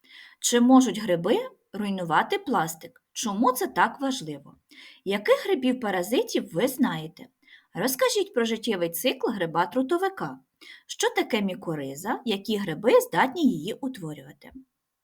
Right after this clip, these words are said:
Про що буде мова сьогодні під час вивчення теми? Гриби, які викликають захворювання рослин, гриби, які спричинюють мікози,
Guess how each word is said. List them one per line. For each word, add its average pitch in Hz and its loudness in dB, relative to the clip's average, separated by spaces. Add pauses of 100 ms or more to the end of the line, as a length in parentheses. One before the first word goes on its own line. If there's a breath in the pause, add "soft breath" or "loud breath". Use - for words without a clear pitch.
(520 loud breath)
Про - 0
що - 2
буде 185 4
мова 156 -2
сьогодні 180 -2
під 262 -4
час - -8
вивчення 233 0
теми? - -6 (640 loud breath)
Гриби, 269 4 (120)
які 196 0
викликають 269 0
захворювання 165 -4
рослин, 208 -4 (360 soft breath)
гриби, 220 2
які 494 6
спричинюють 196 -4
мікози, 185 0